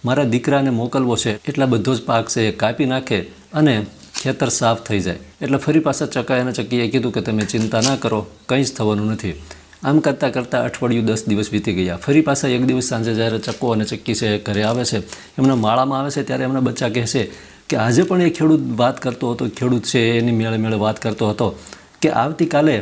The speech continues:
મારે પોતાને આવવું છે અને બધો પાક કાપી લેવો છે, કેમ કે અનાજ પાકી ગયું છે અને બધો જ પાક મારે મારા હાથે જ કાપી લેવો છે. એટલે ચકા અને ચકીએ કીધું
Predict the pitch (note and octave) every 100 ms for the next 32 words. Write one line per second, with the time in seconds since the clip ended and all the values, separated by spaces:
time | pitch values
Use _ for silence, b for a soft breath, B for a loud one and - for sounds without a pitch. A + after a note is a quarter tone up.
0 | - - A#2 A#2+ C3 - B2+ D3 D3+ C3
1 | C3+ C3+ B2+ A#2+ A#2 A#2 A#2 A#2+ B2+ A#2
2 | - G#2+ A2+ C#3 A#2+ A#2 A2 G#2+ A#2+ A2+
3 | B2+ A#2 B B - C3+ C#3+ A2+ B2 A#2+
4 | D3 B2 C3 A#2+ C3 B2 A2+ - C3 C3
5 | - A#2 A2 A2+ A2 A2 A2 F#2 G#2+ -
6 | D3+ - - A#2 A#2+ A2 G#2+ G#2+ C#3+ A2+
7 | B B B B B D#3+ D#3 D#3+ - -
8 | D3+ D3+ D3+ C#3 C#3 C#3 - C3+ C#3+